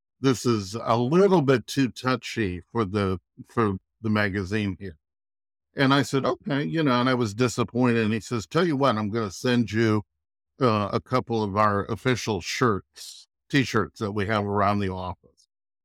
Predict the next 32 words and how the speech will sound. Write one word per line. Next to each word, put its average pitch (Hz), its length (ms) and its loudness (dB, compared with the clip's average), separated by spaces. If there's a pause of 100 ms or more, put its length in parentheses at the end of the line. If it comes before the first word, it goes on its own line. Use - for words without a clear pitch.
(200)
And 185 160 2
they 202 120 6
did 175 280 2
that, 120 460 2
and, 120 440 2
um, 110 480 2
afterwards, 127 720 0
I 110 120 -2
kept - 300 -4
thinking, 117 400 -2
"You 131 120 2
know 143 220 4
what? 127 380 2
It's, 95 300 -4
it's 101 260 -6
very 131 460 2 (400)
possible 107 880 -2
that 110 300 -2
I 107 120 2
touched - 440 -6
on 104 200 0
a 90 100 -4
few 127 400 0
areas 101 1000 2
that 101 300 0 (720)
George 123 480 2
did 104 220 -2
not 110 360 0
want 110 420 0
to 110 220 -2
admit 110 520 0 (800)
were 113 340 0